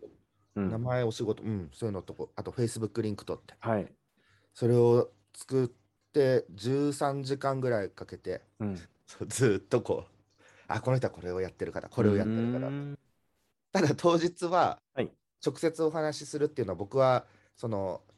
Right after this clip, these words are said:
Speaker 2: テーブルに入るみたいな、
Speaker 1: はいはいはい。
Speaker 2: マイクアトルーム入って喋るとかなかったんで、
Speaker 1: うんうんうん。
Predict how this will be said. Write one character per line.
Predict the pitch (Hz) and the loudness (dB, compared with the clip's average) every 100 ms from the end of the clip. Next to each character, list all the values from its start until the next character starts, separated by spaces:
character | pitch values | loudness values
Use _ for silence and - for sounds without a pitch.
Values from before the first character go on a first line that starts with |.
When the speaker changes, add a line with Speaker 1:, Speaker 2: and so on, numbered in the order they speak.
| - | 2
Speaker 2:
テ | 156 151 | 6 6
ー | |
ブ | 151 | 6
ル | 151 | 2
に | 147 | 0
入 | 139 123 | 0 0
る | 90 | -2
み | 80 | -6
た | 80 | -10
い | 73 | -12
な、 | 73 _ | -16 _
Speaker 1:
は | 131 | 0
い | 104 | 0
は | |
い | 98 | -2
は | 82 | -4
い。 | - | -2
Speaker 2:
マ | 131 | 0
イ | |
ク | 139 | 2
ア | 135 | 2
ト | 147 | 2
ル | |
ー | 131 | 0
ム | |
入 | 113 127 | -2 -6
っ | |
て | 110 | -6
喋 | - 107 110 | -6 -2 -2
る | - | -2
と | |
か | - 80 | -8 -10
な | 98 | -8
か | - | -6
っ | |
た | - 85 | -8 -10
ん | 78 | -12
で、 | 85 80 - | -10 -12 -6
Speaker 1:
う | 113 | -4
ん | - | -4
う | 101 | -6
ん | 82 - | -8 -12
う | |
ん。 | 110 | -14